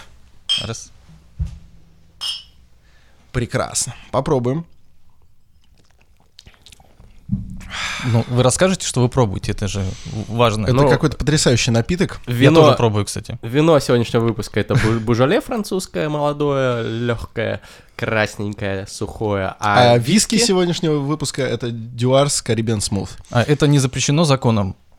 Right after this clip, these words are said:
Speaker 2: Наверное,
Speaker 3: Не
Speaker 2: нет.
Speaker 3: запрещено. А мы же просто пьём и рассказываем, что мы пьём. Это не реклама. И на
Speaker 1: Ну,
Speaker 3: самом деле нам за это
Speaker 1: зв-,
Speaker 3: не,
Speaker 1: зв-,
Speaker 3: нам за
Speaker 1: а
Speaker 3: это не
Speaker 1: если мы скажем,
Speaker 3: запретили.
Speaker 1: что нам нравится?
Speaker 3: Мне нравится. Это всё равно не реклама.
Speaker 1: Не реклама, ну
Speaker 3: И,
Speaker 1: хорошо.
Speaker 3: кстати, ну, на Ютубе этой лазейкой пользуются, чтобы как раз, э, сотрудничать с разными блогерами, э, алкогольные бренды.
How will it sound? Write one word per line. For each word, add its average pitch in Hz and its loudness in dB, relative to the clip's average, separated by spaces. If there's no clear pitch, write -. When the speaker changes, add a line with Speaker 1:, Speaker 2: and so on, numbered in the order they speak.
Speaker 2:
Наверное, 135 4
Speaker 3:
Не 131 6
Speaker 2:
нет. 143 6
Speaker 3:
запрещено. 131 0
А 101 0
мы 127 4
же 147 4
просто 208 6
пьём 202 4
и 147 2
рассказываем, 160 0
что - -2
мы 147 0
пьём. 131 0
Это 107 -2
не 120 -4
реклама. 127 -4
И 123 0
на 147 8
Speaker 1:
Ну, 147 8
Speaker 3:
самом 175 6
деле 180 2
нам 175 4
за 139 6
это 135 6
Speaker 1:
зв-, - 4
Speaker 3:
не, 190 4
Speaker 1:
зв-, 147 4
Speaker 3:
нам 185 6
за 196 6
Speaker 1:
а - 8
Speaker 3:
это - 6
не 151 6
Speaker 1:
если 185 6
мы 170 8
скажем, 165 6
Speaker 3:
запретили. 131 4
Speaker 1:
что 147 4
нам 123 4
нравится? 104 2
Speaker 3:
Мне 95 -2
нравится. 104 -2
Это 104 -4
всё - 0
равно 101 2
не 117 0
реклама. 110 2
Speaker 1:
Не 117 6
реклама, 101 2
ну 151 0
Speaker 3:
И, - -8
Speaker 1:
хорошо. 147 -2
Speaker 3:
кстати, 147 0
ну, 139 0
на 123 2
Ютубе 123 -2
этой - -8
лазейкой 113 -4
пользуются, 120 -6
чтобы 107 -10
как 95 -10
раз, 95 -8
э, 98 -6
сотрудничать 101 -10
с - -6
разными 98 -4
блогерами, 110 -6
э, 92 -6
алкогольные 98 -6
бренды. 90 -8